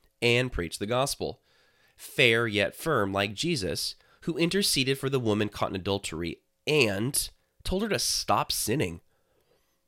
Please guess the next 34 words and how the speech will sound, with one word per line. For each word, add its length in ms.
And 140
he 60
wants 240
you 20
to 60
be 100
dangerous. 640
That's 260
right. 400
You 640
must 540
be 380
dangerous. 520
Dangerous 460
to 80
future 300
men 240
that 120
court 240
your 120
daughters. 400
Dangerous 500
to 120
an 80
individual 600
or 180
institution 600
that 140
would 120
seek 400
to 200
harm 440
your 180
family. 540